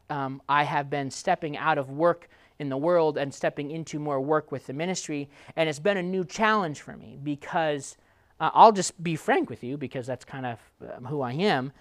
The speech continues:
Uh, I've worked hard my entire life. I've worked both in the private sector, I've worked in the public sector, I've worked for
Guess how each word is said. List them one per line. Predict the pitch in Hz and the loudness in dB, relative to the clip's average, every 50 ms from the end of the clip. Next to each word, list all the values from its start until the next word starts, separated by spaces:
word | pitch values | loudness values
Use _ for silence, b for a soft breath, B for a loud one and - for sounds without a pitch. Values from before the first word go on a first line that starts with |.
| b b b b b - | b b b b b 0
Uh, | 143 139 - | 0 0 6
I've | - 170 175 156 147 | 8 8 8 8 8
worked | 156 208 262 254 - | 10 10 10 10 8
hard | - - - 180 185 214 196 156 131 | 4 0 4 6 8 8 6 4 2
my | 135 139 135 | -2 -6 -6
entire | 127 123 120 - - 165 160 123 120 123 | -6 -8 -8 -8 -8 -6 -6 -6 -8 -8
life. | 123 151 170 151 - - _ _ _ _ _ - | -6 -6 -6 -6 -8 -14 _ _ _ _ _ -8
I've | 135 143 131 135 | -6 -6 -4 0
worked | 147 151 147 - - 135 | 0 0 0 -2 -4 0
both | 156 151 151 147 135 - b b b b b b b - | 2 2 2 2 0 -6 b b b b b b b -8
in | 151 143 | -4 -4
the | 135 120 | -4 -4
private | - - 151 151 175 185 190 - | 0 2 4 4 4 2 0 -4
sector, | - - 185 180 - - 196 175 | -2 -2 -2 -2 -2 -4 -2 0
I've | 147 135 123 139 | 0 0 0 0
worked | 147 147 139 - - - | 0 0 0 -2 -6 -12
in | 160 143 135 127 | -10 -8 -6 -6
the | 123 123 | -6 -6
public | - - 160 147 151 160 180 165 | -2 2 2 2 4 2 -2 -6
sector, | - - 170 160 - - | -2 -2 -2 0 0 0
I've | 135 135 127 139 | -2 0 0 0
worked | 151 143 - | -2 -2 -4
for | - - 151 135 131 123 | -4 -2 0 0 0 0